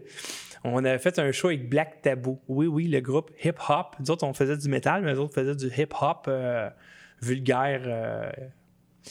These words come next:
Et on avait tous été chez un des chanteurs. Son père, il y avait un chalet au, au lac, euh, whatever,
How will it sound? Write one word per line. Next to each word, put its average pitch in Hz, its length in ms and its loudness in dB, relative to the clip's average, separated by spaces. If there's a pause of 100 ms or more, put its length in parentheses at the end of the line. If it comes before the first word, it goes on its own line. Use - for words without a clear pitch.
(640)
Et 127 220 4
on 127 140 4
avait 127 200 4
tous 196 220 2
été 180 480 4
chez 160 480 2
un 156 140 4
des 147 160 2
chanteurs. 147 720 2
Son 120 240 0
père, 135 240 2
il 135 80 2
y - 20 0
avait 123 140 0
un 127 80 0
chalet 131 460 0
au, 120 560 -4
au 123 260 -4
lac, 127 300 -2 (340)
euh, 113 580 -6 (240)
whatever, 123 500 -2